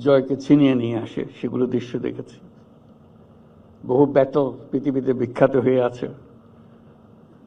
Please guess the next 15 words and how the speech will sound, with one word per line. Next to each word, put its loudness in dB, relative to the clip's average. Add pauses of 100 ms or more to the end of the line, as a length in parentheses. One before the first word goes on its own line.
(1400)
এক -4
একটা 0
ব্যাটল 0
কিভাবে 0 (920)
তারা 0 (100)
লড়াই 6
করেছে, 0 (140)
কিভাবে -4 (100)
জিতেছে, -4 (1000)
শত্রুর -4
কাছ -6 (100)
থেকে -8 (520)
বিজয় 0
ছিনিয়ে 6
এনেছে, 0